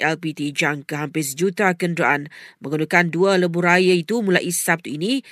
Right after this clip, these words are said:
hingga Selasa sempena cuti Krismas. Met Malaysia memaklumkan amaran hujan berterusan untuk negeri-negeri pantai timur berkuat kuasa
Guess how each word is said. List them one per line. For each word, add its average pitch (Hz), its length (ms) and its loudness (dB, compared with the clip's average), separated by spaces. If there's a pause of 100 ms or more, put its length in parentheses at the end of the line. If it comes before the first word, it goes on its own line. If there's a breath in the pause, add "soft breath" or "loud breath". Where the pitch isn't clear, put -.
(160 loud breath)
hingga 294 240 -2
Selasa 175 560 0
sempena 220 640 -2
cuti 175 400 -4
Krismas. - 800 -6 (760 loud breath)
Met 208 200 4
Malaysia 220 400 2
memaklumkan 196 640 0
amaran 185 480 2
hujan 196 440 0
berterusan 185 560 2
untuk 185 200 0
negeri-negeri 196 600 0
pantai 190 360 -2
timur 202 480 -2
berkuat 202 400 -2
kuasa 185 480 0